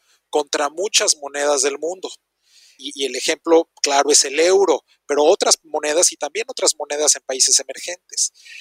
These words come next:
Nosotros creemos que, eh, hacia adelante,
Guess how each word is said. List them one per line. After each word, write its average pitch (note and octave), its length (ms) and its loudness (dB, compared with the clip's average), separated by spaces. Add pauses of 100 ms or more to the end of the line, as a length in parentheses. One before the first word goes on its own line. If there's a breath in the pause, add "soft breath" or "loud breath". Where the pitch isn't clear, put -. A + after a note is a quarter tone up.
(280 loud breath)
Nosotros F#3+ 640 0 (140)
creemos D#3 680 0
que, B2 460 -4
eh, B2+ 180 -4
hacia B2+ 260 -2
adelante, D3+ 580 -6